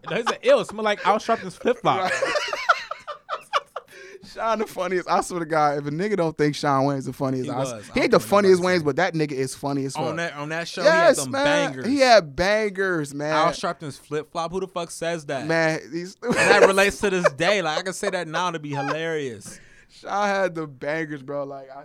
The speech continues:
Speaker 2: swear to God, man. So, no, but anyway, <laughs> I'm about to get the fuck up out of here, yo.
Speaker 1: Right. Peace out.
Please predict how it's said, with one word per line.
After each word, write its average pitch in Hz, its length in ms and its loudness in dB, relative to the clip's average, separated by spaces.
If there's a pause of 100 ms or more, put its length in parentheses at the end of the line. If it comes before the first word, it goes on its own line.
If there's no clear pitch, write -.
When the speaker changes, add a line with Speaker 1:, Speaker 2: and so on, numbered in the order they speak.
Speaker 2:
swear 151 140 -20
to 139 60 -20
God, 135 360 -14
man. 131 300 -12
So, 123 340 -16
no, 143 240 0
but 123 140 -10
anyway, 123 340 -14
<laughs> - 40 -18
I'm - 60 -6 (100)
about - 180 -4
to 208 60 0
get - 140 -20
the 143 80 -12
fuck 131 240 -12
up 117 100 -16
out 110 140 -8
of 113 60 -12
here, - 180 -14
yo. 110 240 -14
Speaker 1:
Right. 285 100 -8 (440)
Peace 127 240 -10
out. 117 300 -10